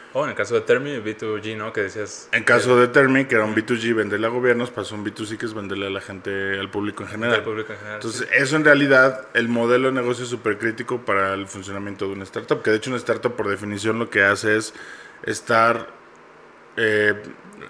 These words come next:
Speaker 2: probando distintos
Speaker 1: Sí.
Speaker 2: modelos de negocio hasta que le encuentre el bueno y a partir de ese buen modelo de negocio, que donde ya le da el clavo,
Speaker 1: Sí.
Speaker 2: ya empieza a desarrollar ya la
Speaker 1: Ok,
Speaker 2: estructura
Speaker 1: esa es
Speaker 2: empresarial.
Speaker 1: como que la descripción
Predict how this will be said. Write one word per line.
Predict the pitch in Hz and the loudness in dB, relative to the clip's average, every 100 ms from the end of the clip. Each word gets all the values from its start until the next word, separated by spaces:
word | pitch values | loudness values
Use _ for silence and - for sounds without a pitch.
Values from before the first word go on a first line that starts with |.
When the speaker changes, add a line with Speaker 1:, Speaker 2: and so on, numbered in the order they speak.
| - 98 - | -14 -10 -2
Speaker 2:
probando | 117 127 135 131 123 | 4 6 6 2 0
distintos | 113 110 127 117 123 | -4 -6 -4 0 2
Speaker 1:
Sí. | |
Speaker 2:
modelos | 120 120 123 117 | 6 6 6 4
de | |
negocio | 127 123 127 120 120 131 110 | 2 2 2 2 2 0 -2
hasta | - 101 | -4 -4
que | 104 | -4
le | 101 | -4
encuentre | 98 110 107 | -4 -6 -2
el | 110 | 0
bueno | 113 131 139 | 0 0 0
y | |
a | 104 | -2
partir | - - 107 | -2 -6 -4
de | 107 | -4
ese | 107 | -4
buen | 107 107 104 | -4 -6 -6
modelo | 104 104 110 | -4 -2 -2
de | |
negocio, | 117 123 123 139 135 | -2 -2 -2 -4 -4
que | 101 | -4
donde | 95 98 98 | -4 -6 -2
ya | 101 | 0
le | 104 | 0
da | 107 | -2
el | 107 | -2
clavo, | 120 113 147 147 - | -2 0 -2 -6 -14
Speaker 1:
Sí. | - 113 | -8 0
Speaker 2:
ya | |
empieza | 110 107 101 | 2 2 -2
a | 101 | -2
desarrollar | 95 95 95 98 95 | -4 -6 -4 -4 -4
ya | 95 | -4
la | 98 | -2
Speaker 1:
Ok, | - | -4
Speaker 2:
estructura | - 113 98 95 | -4 -8 -4 -2
Speaker 1:
esa | 120 | -2
es | 123 | 0
Speaker 2:
empresarial. | 120 127 | 2 0
Speaker 1:
como | 117 | 0
que | - 104 | 0 0
la | 101 101 101 | 0 -2 -4
descripción | 101 101 - 104 - 123 123 123 123 | -8 -6 -4 -4 -4 0 0 0 -6